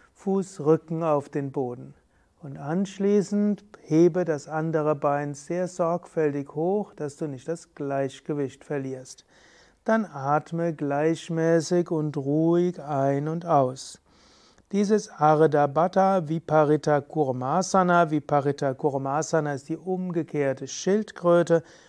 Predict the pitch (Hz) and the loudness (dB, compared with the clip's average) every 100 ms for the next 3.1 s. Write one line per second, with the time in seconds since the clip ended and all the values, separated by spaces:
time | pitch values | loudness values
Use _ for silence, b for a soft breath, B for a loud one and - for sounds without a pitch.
0 | B - 156 135 135 127 - 151 151 160 | B -6 -4 -4 -6 -10 -10 0 2 2
1 | 170 160 156 156 160 151 139 147 135 - | 2 0 0 0 -2 -6 -6 -6 -6 -8
2 | 151 156 143 139 131 - 139 151 175 175 | -6 -2 -2 -2 -4 -2 2 4 4 4
3 | 170 | 2